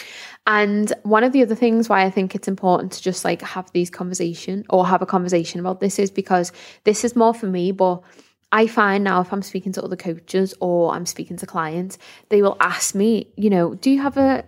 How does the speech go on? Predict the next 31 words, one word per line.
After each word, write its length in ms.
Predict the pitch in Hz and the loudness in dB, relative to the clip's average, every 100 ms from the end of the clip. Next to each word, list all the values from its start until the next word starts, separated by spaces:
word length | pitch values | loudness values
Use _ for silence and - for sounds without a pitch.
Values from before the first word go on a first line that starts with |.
| - | -4
a, 360 | - 226 214 | 2 2 2
um, 520 | - 202 202 190 190 - _ _ _ - - - - | 0 0 0 -2 -8 -14 _ _ _ -20 -20 -18 -6
a 80 | 202 | 0
life 240 | 202 190 | 2 2
coaching 300 | - 220 226 | 2 0 0
qualification?" 720 | 233 226 226 233 220 - 262 - | -2 -2 0 -4 -4 -4 -4 -4
And 160 | 208 | -4
I'm 100 | 202 | -2
like, 320 | 196 190 185 _ - - | -2 -4 -4 _ -20 -10
"No." 520 | 190 190 185 185 190 - - - - - _ - | 0 4 4 4 0 -8 -20 -20 -20 -20 _ 0
And 240 | 226 226 | 2 4
just 240 | 226 240 - | 2 0 0
for 80 | |
a 80 | 277 | -2
split 320 | 285 - 277 | -2 -2 -2
second, 400 | - - - 262 | 0 -2 -2 -4
honestly, 560 | 262 - 302 - 240 277 | 0 0 0 -4 -4 -4
that 240 | 254 220 226 | -4 -8 -4
makes 260 | 247 247 | -4 -2
me 100 | 254 | -6
doubt 360 | 254 214 196 - | 0 0 0 -2
my, 460 | 247 254 254 226 208 _ _ _ _ _ _ _ _ _ _ _ _ _ _ | -6 -2 0 0 -4 _ _ _ _ _ _ _ _ _ _ _ _ _ _
my 240 | 208 208 | 0 2
role 520 | 202 190 180 190 262 | 4 4 6 4 2
in 200 | 262 214 | 2 0
the 80 | 208 | 0
space 640 | 196 - 185 180 180 - | -2 0 2 2 0 -4
of 280 | 208 190 190 | -2 -2 -4
the 80 | - | -8
coaching 460 | 196 190 175 - 196 | -2 -2 -2 -6 -2
world, 400 | 196 208 240 | 0 2 2